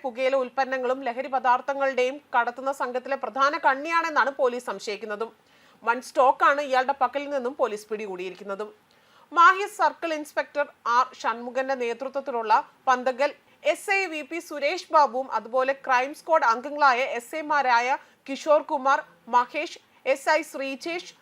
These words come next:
അതുപോലെ തന്നെ ഹെഡ് കോൺസ്റ്റബിൾ റോഷിദ് പാറമേൽ തുടങ്ങിയവർ ചേർന്നാണ് പ്രതിയെ പിടികൂടിയത്. പ്രത്യേകം കിട്ടിയ അന്വേഷണ വിവരത്തെ തുടർന്ന് നടത്തിയ പരിശോധനയിലാണ് കെ എൽ അൻപത്തിയേഴ് എ നാൽപത്തിയാറ് അറുപത്തിമൂന്ന് എന്ന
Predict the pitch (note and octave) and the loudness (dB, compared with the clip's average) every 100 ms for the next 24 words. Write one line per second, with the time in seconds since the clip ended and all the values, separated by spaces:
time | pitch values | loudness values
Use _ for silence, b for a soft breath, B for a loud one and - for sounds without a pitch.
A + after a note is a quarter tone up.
0 | b C#4 D4 E4+ D#4+ D4+ D#4 E4 E4 G4+ | b -6 0 0 0 -4 -2 -2 0 4
1 | F#4 E4+ - D#4 F4 C4 C4 C#4 F4 - | 4 2 -6 -4 -4 0 0 0 -6 2
2 | D#4 C#4+ C4+ D4 C4+ B3 B3+ C4 C#4+ D4 | 4 4 0 -4 -4 -4 -2 -2 -2 -2
3 | C#4+ C#4 C#4 C4 C#4+ A3+ A3+ G#3+ F#3 F#3 | -2 0 0 -2 -4 -4 -4 -6 -10 -10
4 | F3+ F#3 G#3 - b b b A#3 A3 A#3+ | -8 -8 -10 -12 b b b -6 -2 -2
5 | A3+ C4 B3+ A3 C4+ A#3+ A#3+ B3+ - C#4 | 0 -2 -4 -2 0 0 -2 -4 -4 -8
6 | B3 A#3+ B3+ C#4 C#4 A#3 C4 C#4+ C#4+ C4+ | -4 -4 -2 -2 -4 -2 -2 -2 -2 -2
7 | C4 C4+ C4 A#3+ - D4 D4+ D#4 D4+ G#3+ | -2 -2 -2 -4 -6 -6 -4 -4 0 0
8 | A#3+ - b _ C4+ C4+ C#4+ - A#3+ B3+ | 0 -8 b _ 2 2 2 -2 -6 -6
9 | D4 D4+ D4 C#4+ D4 C4+ - A#3 D4 - | -8 -6 -2 -2 0 -4 0 0 0 -6
10 | b _ B3+ C4 D#4 D4 D4+ D4 C4 B3 | b _ -4 -2 -6 -2 0 2 2 0
11 | B3+ C4+ C4+ C4+ C4+ C4+ B3 B3+ | -2 -8 -8 -6 -4 -6 -6 -6